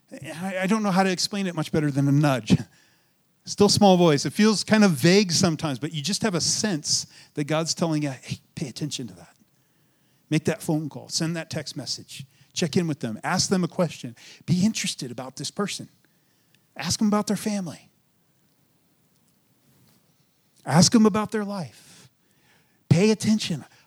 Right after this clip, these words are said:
I'm doing something." You're not just going through life to go get the shopping done and get the kids home from soccer and check off your list. You're on mission. You're responsive to the Holy Spirit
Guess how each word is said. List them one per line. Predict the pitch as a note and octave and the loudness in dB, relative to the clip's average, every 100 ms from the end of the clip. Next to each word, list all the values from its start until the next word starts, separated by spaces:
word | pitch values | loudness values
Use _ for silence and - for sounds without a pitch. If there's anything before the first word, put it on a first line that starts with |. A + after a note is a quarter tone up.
| C3 | -10
I'm | C#3 | -8
doing | B2+ D3+ G#3 A#3 G#3+ | 0 4 6 4 2
something." | - D#3+ C#3 - A2 F#2 - - | 0 -4 -6 -8 -10 -12 -20 -4
You're | D3 | 0
not | D#3+ G3+ G3 | 2 0 -2
just | F3+ G3+ - | -4 -4 -2
going | F3 F#3+ G3+ | -2 -2 -6
through | D#3 F#3+ F#3+ | -8 -6 -4
life | D#3+ E3+ G3 - | -2 -2 -4 -8
to | D#3 | -12
go | C3 F3+ | -8 -8
get | - - | -10 -12
the | - | -6
shopping | - F#3+ G3 G3 E3 | -4 -6 -6 -6 -6
done | C#3 B2 G2+ - - - | -6 -8 -12 -20 -18 -8
and | D3 | -8
get | - | -6
the | E3+ | 0
kids | - G3+ - | 2 2 0
home | G#3+ F3+ | 0 -2
from | - D#3+ | -2 -4
soccer | - G3+ G3+ G#3 F3+ A#2+ - _ _ _ _ _ _ | -2 -2 -2 -4 -6 -6 -12 _ _ _ _ _ _
and | C3+ | -8
check | - G#3+ G#3+ | -2 0 0
off | G3 G3 | 0 0
your | E3+ | 2
list. | G3 G#3 - - - - - | 4 2 0 -6 -20 -14 2
You're | D3 G#3 | 6 6
on | G3+ F3 F3 | 4 4 4
mission. | A3 - B3 G3 G#2+ - _ _ _ _ _ _ _ _ _ _ _ _ | 2 -2 -4 -4 -6 -14 _ _ _ _ _ _ _ _ _ _ _ _
You're | D#3 F3 | 0 2
responsive | F3 - G3+ G#3 A#3 A3 E3 | 2 0 0 0 0 -2 -2
to | F3+ | -2
the | D#3 | 2
Holy | F#3+ G3 | 2 2
Spirit | - - - A#3 B3 F#3+ | 0 -2 -2 -2 -2 -4